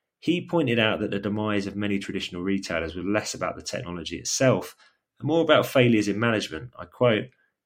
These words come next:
"If you're one of those companies that hadn't, for example, made the switch to multi-channel starting in nineteen ninety-five, when it was apparent that e-commerce was gonna be a big thing,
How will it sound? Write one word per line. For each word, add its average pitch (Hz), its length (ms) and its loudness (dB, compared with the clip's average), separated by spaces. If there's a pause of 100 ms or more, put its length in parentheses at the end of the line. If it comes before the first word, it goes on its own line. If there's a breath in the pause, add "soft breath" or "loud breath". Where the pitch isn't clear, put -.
(120)
"If 127 120 -10
you're 135 240 2
one 135 140 2
of 120 60 6
those 101 160 4
companies 110 520 0
that 85 120 -4
hadn't, 107 320 -4
for 92 120 -8
example, 87 380 -6
made 87 220 -6
the - 60 -10
switch - 400 -2
to 87 80 -10
multi-channel 90 760 -4
starting 87 400 -4
in 85 80 -8
nineteen 80 340 -10
ninety-five, 73 760 -8 (520 loud breath)
when 107 120 2
it 78 160 2
was 69 120 -4
apparent 139 500 0
that 78 120 0
e-commerce 95 500 -4
was 85 100 -6
gonna 85 180 -8
be 85 140 -4
a 78 60 -4
big 78 240 -8
thing, 64 320 -8